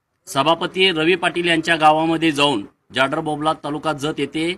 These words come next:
खासदार संजय पाटील आणि विलासराव जगताप यांनी खालच्या भाषेमध्ये माझ्यावर आणि तमनगौडा रवी पाटील यांच्यावरती टीका केलेली आहे. तमनगौडा रवी पाटील यांनी गोपीचंद बरोबर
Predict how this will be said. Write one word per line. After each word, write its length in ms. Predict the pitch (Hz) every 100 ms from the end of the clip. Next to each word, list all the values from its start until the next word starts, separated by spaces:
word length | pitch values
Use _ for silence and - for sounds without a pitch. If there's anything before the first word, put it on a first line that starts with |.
| _ _ _ -
खासदार 340 | 127 127 156
संजय 340 | 156 151 151 165
पाटील 360 | 170 165 170
आणि 420 | 165 165 175 175 160 _ _ _
विलासराव 480 | 107 135 160 160 165
जगताप 440 | 147 156 - 165 156
यांनी 280 | 156 165 160
खालच्या 320 | 123 127 151
भाषेमध्ये 1000 | 156 147 156 151 147 _ 139 135 139 117 110 _ _ _ -
माझ्यावर 540 | 120 139 151 165 170
आणि 340 | 165 175 180 180 - -
तमनगौडा 460 | 147 165 160 160
रवी 200 | 156 151
पाटील 300 | 151 147 151
यांच्यावरती 500 | 147 131 139 143 -
टीका 300 | 147 - 151
केलेली 360 | 147 156 156 160
आहे. 140 | 170 175 - - - - - - -
तमनगौडा 480 | 143 165 175 175 180
रवी 200 | 175 175
पाटील 320 | 175 165 175
यांनी 260 | 175 170 180
गोपीचंद 540 | 156 147 156 170 170
बरोबर 340 | 165 170 170